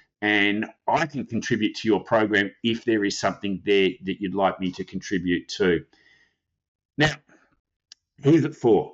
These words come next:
Okay, so I've gone through a list, and I've got a little blog that's sitting up here on this, uh, on the, on the page, on my LinkedIn page. Uh, so have a look at that, have a read through that. But some of the people that I think need to be there.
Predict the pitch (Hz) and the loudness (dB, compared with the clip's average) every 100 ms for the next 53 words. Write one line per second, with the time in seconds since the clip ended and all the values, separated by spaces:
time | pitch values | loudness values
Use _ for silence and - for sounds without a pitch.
0 | 113 113 110 87 - - 139 123 - _ | -8 -6 -4 -4 -6 -8 -2 -2 -4 _
1 | _ 131 165 143 - - 135 110 - 120 | _ -4 -2 -4 -6 0 0 0 -2 4
2 | 110 104 101 107 101 110 107 - 113 117 | 4 4 0 0 0 -2 -2 0 0 2
3 | 135 98 120 104 92 107 - 127 104 101 | 2 2 0 0 -2 -4 -2 0 0 -2
4 | 92 107 104 98 92 - - 101 92 - | -4 0 0 0 -4 -6 -6 -6 -6 -10
5 | 98 95 95 98 92 - 101 95 101 92 | -12 -10 -10 -8 -8 -10 -4 -4 -2 0
6 | 92 92 87 101 95 - 92 90 - - | 0 0 -2 -2 -2 -4 -4 -4 -6 -10
7 | _ _ _ - 90 90 92 - 107 95 | _ _ _ -8 -8 -6 -12 -8 -6 -2
8 | 131 120 107 101 98 110 92 - 135 123 | -2 0 0 -2 -4 -2 -4 -6 -6 -4
9 | 95 101 113 113 113 92 87 - _ _ | -2 2 0 0 0 0 0 -6 _ _
10 | - 127 - 175 208 - 143 123 110 101 | -6 -4 0 2 0 -2 -4 0 -2 -2
11 | _ _ 104 107 - 120 - 113 123 120 | _ _ -2 0 0 -4 0 2 2 2
12 | 120 95 95 87 | -2 2 2 2